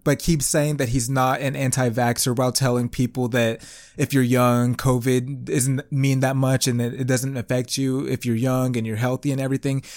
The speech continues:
Kind of, like, dissuading people from getting the vaccine if they're young and healthy, which is dangerous because people who are young and healthy have the ability to spread the disease to other people, and other people can die because of them not being vaccinated. 'Cause I don't think that he's been vaccinated. He always talks about how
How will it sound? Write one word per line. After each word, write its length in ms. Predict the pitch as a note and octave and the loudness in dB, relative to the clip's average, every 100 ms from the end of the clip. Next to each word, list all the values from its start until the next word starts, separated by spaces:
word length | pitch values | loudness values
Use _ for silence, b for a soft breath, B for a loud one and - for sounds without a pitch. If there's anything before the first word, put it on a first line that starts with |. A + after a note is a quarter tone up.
| B | B
Kind 200 | - D#3 | -2 2
of, 120 | D#3+ | 2
like, 200 | D#3 C3 | 0 0
dissuading 560 | A2+ B2 B2 A#2 A#2+ B2 | 0 0 2 2 2 0
people 300 | - B2+ B2 | 0 0 0
from 180 | A#2+ A#2 | -2 -2
getting 280 | A#2 A#2 A#2 | 0 0 0
the 80 | |
vaccine 520 | A2 A2+ G#2+ - A#2 A#2 | 0 -2 -2 -2 -2 -4
if 120 | G#2+ | -2
they're 120 | A2+ | -2
young 280 | G#2+ A2 A2 | 0 0 0
and 100 | G2+ | -2
healthy, 320 | A#2+ A#2 A2 | -2 -2 -2
which 260 | A2 C3 B2+ | -2 -2 -2
is 140 | G#2 | 0
dangerous 500 | A#2+ B2 A#2 A2+ G2+ | 0 0 0 -2 -4
because 340 | - A#2 A2 - B B | -4 -2 -2 -4 B B
people 300 | - C#3 C#3 | 0 0 0
who 120 | A2+ C3+ | -2 -2
are 60 | |
young 400 | A#2+ A2 A#2 A#2 | 0 0 0 0
and 120 | A2 | -2
healthy 360 | G2+ A#2+ A#2+ A#2 | -2 -4 -2 -2
have 220 | A2 A#2 | -2 -2
the 140 | A2+ A2 | -2 -4
ability 420 | G2 A2+ A2 A2+ | -2 -2 -2 -2
to 140 | - | 0
spread 480 | G#2+ - A#2 A#2 A2+ | -2 -2 -2 -2 -2
the 80 | A2 | -4
disease 880 | A2 G2 A2+ A2 G#2+ - - - - | -4 -2 0 2 0 -2 -10 -18 -4
to 200 | C3 C3+ | 0 2
other 220 | A#2+ A2+ | 2 0
people, 540 | - B2+ - G2+ G2+ G#2+ | 0 0 0 -6 -6 -6
and 140 | A#2 | -2
other 180 | B2 A#2 | 0 0
people 280 | - A#2+ A#2 | 0 -2 -2
can 280 | - A2 A2 | -2 -2 0
die 340 | A#2 A#2 A2 | 0 0 -2
because 320 | A2 - A2 | -4 -4 -2
of 120 | A2+ | -2
them 160 | G#2+ A2 | -2 -2
not 260 | A2 A2 G#2+ | -2 -4 -4
being 200 | G#2+ G#2 | -4 -2
vaccinated. 680 | A2 G#2+ - G#2+ G2+ - | -4 -2 -4 -6 -8 -8
'Cause 140 | A#2+ A2+ | -6 -2
I 100 | A#2+ | -2
don't 180 | D#3 D#3+ | -2 -2
think 140 | D3+ | -2
that 80 | B2+ | 0
he's 220 | A#2+ A2+ | 0 0
been 200 | A2+ A2+ | -2 -2
vaccinated. 640 | G#2+ A2+ - A#2 G#2 G#2 G#2 | -2 -2 -2 -4 -4 -4 -2
He 120 | B2 | 0
always 200 | C3 C3 | 0 0
talks 260 | - B2 | -2 -4
about 160 | A#2+ A2+ | -4 -4
how 320 | A2 A#2 A#2 | -4 -2 -2